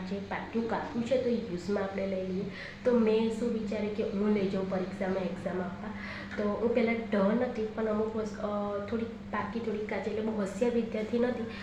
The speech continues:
પણ થોડીક, અ, થોડુંક આવડતું હતું, થોડુંક નહોતું આવડતું, એમ એવી રીતે તમે માની લો. અને મારો હાથ બહુ જોરથી દુખે છે, હવે પકડે તેવું. હમ.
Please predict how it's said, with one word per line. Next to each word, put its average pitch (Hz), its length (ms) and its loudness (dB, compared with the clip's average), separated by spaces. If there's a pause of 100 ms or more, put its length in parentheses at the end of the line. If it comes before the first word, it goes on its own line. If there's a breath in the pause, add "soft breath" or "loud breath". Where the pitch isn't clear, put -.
(200 loud breath)
પણ 226 140 4
થોડીક, 226 340 2
અ, 220 340 0 (720)
થોડુંક 269 260 0
આવડતું 240 380 0
હતું, 240 140 0
થોડુંક 233 220 2
નહોતું 226 300 2
આવડતું, 196 340 0
એમ 185 180 0
એવી 196 240 4
રીતે 180 420 -6
તમે 185 140 0
માની 180 340 -2
લો. 233 60 -2 (1700 loud breath)
અને 190 160 -2
મારો 190 260 0
હાથ 185 340 0
બહુ 196 180 4
જોરથી 190 400 0
દુખે 185 260 4
છે, 190 140 0
હવે 180 160 2
પકડે 175 360 -4
તેવું. 180 320 -4 (2500)
હમ. 190 120 -4